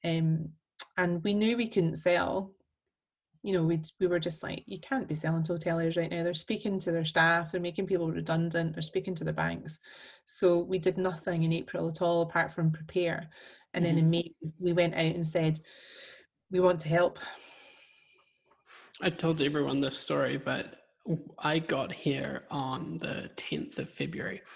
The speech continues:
Speaker 2: So obviously coronavirus had sort of broken in Asia in December.
Speaker 1: Yep.
Speaker 2: And my, I mean, my, you know, my partner and I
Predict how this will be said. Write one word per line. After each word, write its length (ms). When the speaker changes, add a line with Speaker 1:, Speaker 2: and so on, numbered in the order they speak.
Speaker 2:
So 420
obviously 500
coronavirus 560
had 120
sort 140
of 100
broken 500
in 180
Asia 460
in 140
December. 460
Speaker 1:
Yep. 100
Speaker 2:
And 360
my, 140
I 40
mean, 240
my, 180
you 120
know, 60
my 140
partner 280
and 100
I 80